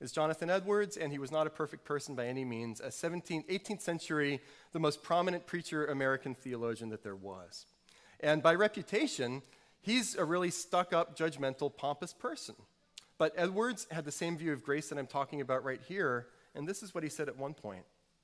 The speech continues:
Mean old, prideful, judgmental Jonathan Edwards.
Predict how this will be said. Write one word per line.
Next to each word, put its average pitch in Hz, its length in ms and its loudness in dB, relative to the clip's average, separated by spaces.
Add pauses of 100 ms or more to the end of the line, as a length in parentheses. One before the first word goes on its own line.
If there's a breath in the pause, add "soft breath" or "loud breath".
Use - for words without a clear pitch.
(760)
Mean 180 300 2
old, 170 420 8 (320)
prideful, 139 680 0
judgmental 113 540 -6
Jonathan 98 400 -8
Edwards. 82 480 -18